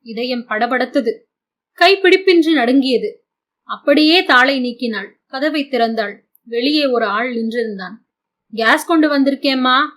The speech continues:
நீங்க தான் கேட்டிருந்தீங்களா? அட்ரஸ் சரியா தெரியல." சிறிது நேரம் ஆயிற்று வசந்திக்கு பேச இயல.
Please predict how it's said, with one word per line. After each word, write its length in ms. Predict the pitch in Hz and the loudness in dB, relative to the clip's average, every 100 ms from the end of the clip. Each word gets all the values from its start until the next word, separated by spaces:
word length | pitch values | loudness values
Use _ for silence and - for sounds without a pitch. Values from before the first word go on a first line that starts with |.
| - | -12
நீங்க 280 | 262 269 277 | -8 -2 0
தான் 200 | 294 311 | 0 2
கேட்டிருந்தீங்களா? 880 | 277 277 277 254 226 220 233 233 - _ | 0 0 -2 -2 -2 -2 -2 -4 -10 _
அட்ரஸ் 220 | 190 196 | -12 -4
சரியா 380 | 294 302 247 247 | -4 -2 -2 -4
தெரியல." 560 | 262 247 247 240 233 277 - _ _ _ _ _ _ | -2 -2 -2 0 0 -2 -8 _ _ _ _ _ _
சிறிது 360 | - 320 285 302 | -8 -2 0 2
நேரம் 300 | 320 381 359 | 2 2 2
ஆயிற்று 400 | 294 302 294 240 | 2 0 -2 -4
வசந்திக்கு 500 | 233 285 277 277 233 | -2 -2 -4 -4 -4
பேச 360 | 247 254 254 | -2 -2 -2
இயல. 280 | 262 220 220 | -2 -2 -4